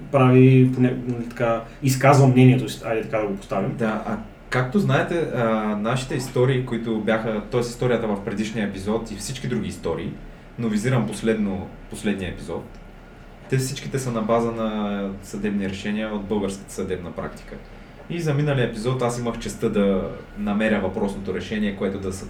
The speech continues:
Speaker 2: да пасне и да е интересно. Та, при търсенето на това решение, може би съм изчел над, абе да не кажа толкова, ама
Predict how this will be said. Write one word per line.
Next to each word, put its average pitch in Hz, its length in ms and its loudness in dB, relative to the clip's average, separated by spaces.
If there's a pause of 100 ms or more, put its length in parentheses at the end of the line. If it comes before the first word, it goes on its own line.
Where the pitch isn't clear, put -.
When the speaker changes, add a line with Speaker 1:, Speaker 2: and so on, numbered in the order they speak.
(200)
Speaker 2:
да 95 100 -4
пасне 98 380 -4
и 92 40 -4
да 92 100 -6
е - 20 -6
интересно. 90 540 -6 (1000)
Та, 101 600 0 (320)
при 98 160 -2
търсенето 147 540 -2
на 120 140 -2
това 120 220 2
решение, 131 340 -2
може 127 220 2
би 127 100 -2
съм 117 180 -6
изчел 120 380 -2
над, 117 280 -2 (1800)
абе 139 140 0
да 151 100 0
не 151 120 -2
кажа 180 340 2
толкова, 156 320 -2
ама 185 160 0